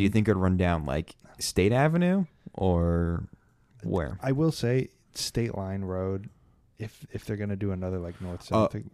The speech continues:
Speaker 1: they, they can't do it down State Line.
Speaker 2: I know,
Speaker 1: Ha-,
Speaker 2: but that's
Speaker 1: ha-, have you, have you driven down State
Speaker 2: Yeah, of
Speaker 1: Line
Speaker 2: course I drive
Speaker 1: recently?
Speaker 2: down State Road.
Speaker 1: It is s-,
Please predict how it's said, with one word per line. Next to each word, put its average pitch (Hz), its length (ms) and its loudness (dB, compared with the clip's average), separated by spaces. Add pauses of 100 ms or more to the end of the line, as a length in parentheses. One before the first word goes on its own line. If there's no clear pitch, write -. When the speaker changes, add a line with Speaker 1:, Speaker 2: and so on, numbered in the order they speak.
Speaker 1:
they, 107 240 8
they 98 260 4
can't - 400 -2
do 90 100 0
it 80 60 0
down 80 180 -2
State 78 280 -4
Line. 82 300 -4
Speaker 2:
I 113 80 -2
know, 95 180 -6
Speaker 1:
Ha-, 90 120 -10
Speaker 2:
but 117 120 4
that's 107 200 0
Speaker 1:
ha-, 107 80 0
have 123 180 2
you, 135 300 0
have 120 140 0
you 151 120 -2
driven 107 480 -2
down 139 220 -2
State - 160 2
Speaker 2:
Yeah, 139 60 4
of - 60 0
Speaker 1:
Line 147 160 4
Speaker 2:
course 143 200 2
I - 60 2
drive 104 140 6
Speaker 1:
recently? - 40 2
Speaker 2:
down 95 200 2
State - 260 -8
Road. 98 240 -6
Speaker 1:
It 131 200 12
is 101 400 6
s-, - 260 -4